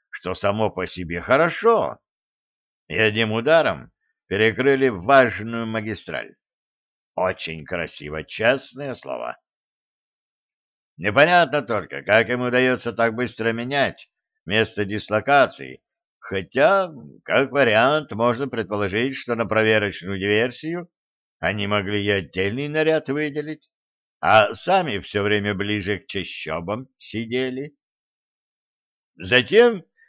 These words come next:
ребятки вернулись назад, оставив немцев с носом. Карандаш заскользил в сторону огромного лесного массива северо-западней столицы Белоруссии.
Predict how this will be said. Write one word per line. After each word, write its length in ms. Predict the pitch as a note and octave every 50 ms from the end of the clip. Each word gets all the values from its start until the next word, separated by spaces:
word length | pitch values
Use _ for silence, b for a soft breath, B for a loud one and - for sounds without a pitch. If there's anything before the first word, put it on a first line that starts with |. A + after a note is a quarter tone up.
| b -
ребятки 580 | A2 A#2 A#2 G#2+ C#3 E3+ G#3+ G#3+ - - G3
вернулись 720 | G3 G3 G3+ F#3+ E3 D3+ D#3 D#3+ E3 E3+ F3+ E3+ - - -
назад, 720 | G#2+ C#3 E3+ G3 G3 F3 F#2 E2 D2 C2 A#1+ A#1 A#1 - _ - _ _ _ _ _ _ _ _
оставив 640 | - D2 F2+ F#2 - - - A2 C3 D#3 F3+ F3 C#3+
немцев 600 | D#3 D3 C#3 C#3 D3 D#3 D3 - F3 F#3 E3+ -
с 100 | - -
носом. 840 | E3 E3+ D#3+ C3+ A#2 G#2 E2 D2+ - - - D2 C#2+ C2 B1 A#1 - _ _ _ _ _ _ _ _ _ _ _ _ _ _ _ _ _ _ _ _ _ _ _ _ _ _ _ _ _
Карандаш 540 | - G#2+ A2 A#2 A#2 A2+ A#2 A2+ A2+ G2+ E2
заскользил 880 | F#2+ G#2+ G#2 - - A2+ A2 A2 G2+ G#2 C3+ E3 D#3+ C#3+ A2 - _ _ _ _ _ _ _ _
в 80 | -
сторону 460 | - - - A2+ A2+ A2+ A2 G#2+ G#2+
огромного 560 | G#2+ G2+ F2 F#2+ A#2+ C3+ C3+ C3 B2+ A#2+ A2+ A2
лесного 500 | A2 G#2+ G2+ - - G#2 G#2 G2+ G2 G2
массива 920 | F#2+ G2 G#2 G#2 - - - - F3 E3+ E3+ C#3 A#2 G#2+ G2+ G2 F2 -
северо-западней 880 | - - A#2 A2 G#2+ G2+ G2 F2+ B2 C3+ C3 C3 B2+ A#2+ A2 B2 B2
столицы 420 | A2 - - A#2 A2+ A2 G2 - G#2+
Белоруссии. 720 | A2 A#2+ B2 B2 A2+ F2+ D#2 - - - A1+ - -